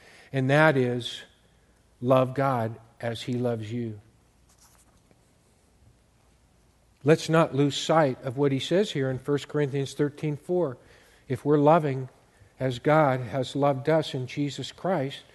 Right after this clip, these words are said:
there's no room for envy. Let me illustrate this real quickly. Last night, Shelley and I spoke at Hitched. Hitched is a monthly event when, uh,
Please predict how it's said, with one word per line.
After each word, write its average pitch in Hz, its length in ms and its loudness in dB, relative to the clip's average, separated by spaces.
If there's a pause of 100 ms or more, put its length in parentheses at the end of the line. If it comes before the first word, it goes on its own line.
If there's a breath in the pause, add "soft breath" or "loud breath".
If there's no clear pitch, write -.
(420 soft breath)
there's 139 220 -2
no 147 160 2
room 147 320 0
for 135 180 -8
envy. 147 320 -2
Let 156 180 0
me 156 160 0
illustrate 143 540 -2
this 131 220 -8
real 135 160 -6
quickly. 135 500 -8 (560 loud breath)
Last 147 260 4
night, 151 260 0 (320 loud breath)
Shelley 151 340 0
and 139 80 0
I 135 100 0
spoke 143 540 -2
at 127 180 0
Hitched. - 720 -6 (100)
Hitched - 460 -2
is 135 280 -2 (420 loud breath)
a 139 80 -4
monthly 139 800 4 (120)
event 143 480 0 (360 loud breath)
when, 131 300 0
uh, 123 260 0